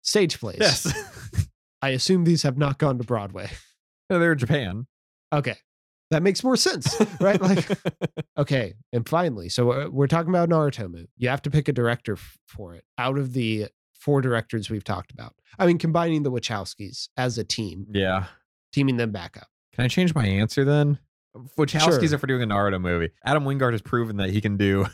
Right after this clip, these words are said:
Speaker 2: <laughs> after Godzilla v Kong, he's proven he can do the, the big ones with big C G monstrosities. No, he couldn't do an Evangelion movie, though. <laughs>
Speaker 1: I was about to say, there's a lot more to Evangelion than the kaiju.
Speaker 2: Yeah, the Wachowskis. No one else has. Who was it? Brian Chan? What was his name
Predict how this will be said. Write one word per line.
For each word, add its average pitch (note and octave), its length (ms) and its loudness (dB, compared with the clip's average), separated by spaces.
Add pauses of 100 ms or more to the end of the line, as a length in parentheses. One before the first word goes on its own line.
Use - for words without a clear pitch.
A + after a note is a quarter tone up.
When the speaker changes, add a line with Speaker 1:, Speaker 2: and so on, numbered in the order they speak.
Speaker 2:
<laughs> - 160 0
after D3 240 -2
Godzilla C3+ 320 0
v B2+ 80 0
Kong, G#2 260 -2
he's A2+ 140 -4
proven A#2 320 -2
he G#2+ 120 0
can G2+ 140 -4
do G2+ 200 2
the, F2+ 540 0
the F#2+ 60 -2
big F#2 200 0
ones E2 480 -4 (100)
with F2+ 220 -2 (220)
big F#2 200 0
C F2 180 -2
G E2+ 180 2
monstrosities. D#2+ 760 -2 (140)
No, A2 200 2
he A2 140 -2
couldn't F#2+ 220 -2
do E2 100 -2
an D#2+ 80 -4
Evangelion D#2 580 -4
movie, D#2+ 220 -2
though. E2 140 0 (280)
<laughs> - 280 -20
Speaker 1:
I F3 60 2
was E3+ 100 2
about E3 160 4
to D#3+ 60 2
say, D#3+ 180 2
there's D3 240 2
a D#3 60 0
lot D#3 200 2
more F3 180 2
to - 80 0 (140)
Evangelion C3 540 2
than A#2 140 -2
the A2+ 80 -2
kaiju. A2+ 500 -2 (560)
Speaker 2:
Yeah, D#3+ 140 4
the A#2 80 4
Wachowskis. G#2+ 600 0
No F#3+ 80 2
one G2+ 120 2
else F#2+ 200 0
has. A2 380 -4 (200)
Who B3 60 0
was A#3+ 120 2
it? F#3+ 120 0
Brian D3+ 460 0
Chan? D#3+ 400 0
What E3 120 2
was F3+ 140 -2
his F3+ 140 -10
name F3+ 360 -6